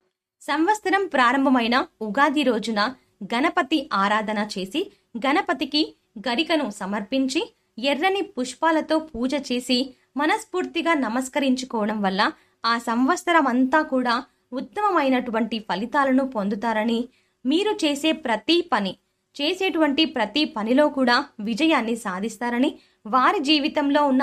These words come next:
ఆర్థిక బాధలు, అలాగే కష్ట నష్టాలు అవన్నీ తొలగిపోతాయని పండితులు సూచిస్తున్నారు. So చూశారు కదండి, ఏప్రిల్ ఎనిమిదవ తారీఖున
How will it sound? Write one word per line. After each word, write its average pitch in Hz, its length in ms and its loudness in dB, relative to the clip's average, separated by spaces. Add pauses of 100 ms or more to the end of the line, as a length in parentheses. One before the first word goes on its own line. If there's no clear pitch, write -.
(160)
ఆర్థిక 233 460 -4
బాధలు, 202 520 -2 (200)
అలాగే 208 340 -2 (360)
కష్ట 262 340 -8
నష్టాలు 220 600 -2 (380)
అవన్నీ 294 400 0
తొలగిపోతాయని 233 920 -2 (240)
పండితులు 240 500 -2
సూచిస్తున్నారు. 196 760 -8 (480)
So 359 140 -8 (500)
చూశారు 302 380 0
కదండి, 269 380 0 (380)
ఏప్రిల్ 320 480 0
ఎనిమిదవ 262 460 2
తారీఖున 233 500 0